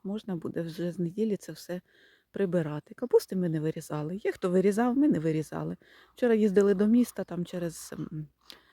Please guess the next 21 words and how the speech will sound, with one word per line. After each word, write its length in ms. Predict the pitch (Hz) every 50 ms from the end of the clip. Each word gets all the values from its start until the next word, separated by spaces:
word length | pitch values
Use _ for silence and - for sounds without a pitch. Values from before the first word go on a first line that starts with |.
| _ _ _ _ _ _ _ _ _ _ _ _
села, 440 | - - - - 190 190 180 180
які 360 | 180 175 175 - - 180 175 170
перед 400 | - _ - 180 175 170 160 160 156
нами, 400 | 175 170 170 175 175 185 185 -
ну, 140 | - 214 220
то 120 | - 277
бачу, 340 | 226 226 220 214 - 208 185
у 100 | 170 175
людей 300 | 170 175 165 165 190 180
на 120 | 170 160 151
городах 420 | 165 165 165 165 151 147 143 -
також 360 | - 143 151 - - 156 -
капуста, 500 | - - 190 - - 269 - - - 208
ще 160 | 208 - -
й 40 | 269
буряки 520 | 180 156 165 175 180 175 - - 269 294 277
стоять, 640 | - - 226 214 202 202 208 202 196 - - - - -
і 80 | - 254
гарбузи 460 | 175 185 170 151 - 196 165 - 277
навіть 420 | 302 247 233 220 214 202 - - -
є. 120 | 196 196